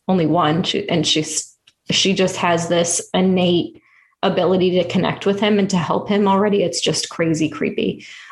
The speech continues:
Um, so I think being able to overcome that, I think, you know, having a child with special needs and learning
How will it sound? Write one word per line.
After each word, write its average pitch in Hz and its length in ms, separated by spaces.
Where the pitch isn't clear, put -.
Um, 196 320
so - 140
I 214 80
think 262 320
being 277 200
able 269 220
to 214 120
overcome 190 460
that, 175 200
I - 80
think, 180 480
you 180 80
know, 190 120
having 196 280
a 202 60
child 190 260
with 180 100
special 180 340
needs 190 240
and 180 180
learning 196 420